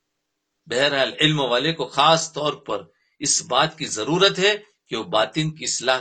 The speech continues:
कराए और किसी शेख से तरबियत हासिल करे। क्या मतलब? यानी कहना चाहते थे मिसाल देकर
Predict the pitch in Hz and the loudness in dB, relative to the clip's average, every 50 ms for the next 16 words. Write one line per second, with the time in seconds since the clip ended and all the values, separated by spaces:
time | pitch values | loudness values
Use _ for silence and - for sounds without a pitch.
0 | - - 110 101 107 123 127 123 104 90 - _ _ _ _ - 113 123 123 - | -2 -4 -2 0 2 2 2 0 -2 -4 -10 _ _ _ _ -4 -4 -4 -4 -6
1 | 123 120 - - 117 104 - - 127 143 135 - - 156 147 - - 113 104 98 | -8 -8 -6 -6 -6 -4 -4 -2 -2 -2 -4 -4 -4 -6 -6 -6 -6 -6 -8 -6
2 | 92 113 131 127 - - 98 98 - - 131 117 110 104 - - 101 98 98 98 | -6 -6 -8 -8 -6 -6 -8 -8 -6 -6 -8 -10 -10 -14 -14 -10 -8 -8 -6 -6
3 | 95 95 92 160 - _ _ _ _ _ _ _ _ _ _ _ _ - 139 160 | -6 -6 -8 -10 -16 _ _ _ _ _ _ _ _ _ _ _ _ 0 0 2
4 | 165 165 165 165 170 180 175 - - - - - _ - 123 127 139 160 190 185 | 2 0 0 0 0 -2 -2 -4 -10 -20 -20 -20 _ -2 2 2 2 2 2 -2
5 | 160 - 131 123 131 143 147 135 - - 113 110 - - - 92 - 110 117 139 | -2 -2 -4 -4 -2 -2 -4 -4 -2 -4 -6 -6 -8 -10 -12 -12 -10 -8 -4 -4
6 | 156 156 - 107 104 107 110 - - 127 143 147 - 113 110 90 - - 135 143 | -4 -4 -6 -8 -8 -4 -2 0 0 0 0 0 -2 -6 -8 -8 -8 -8 -10 -10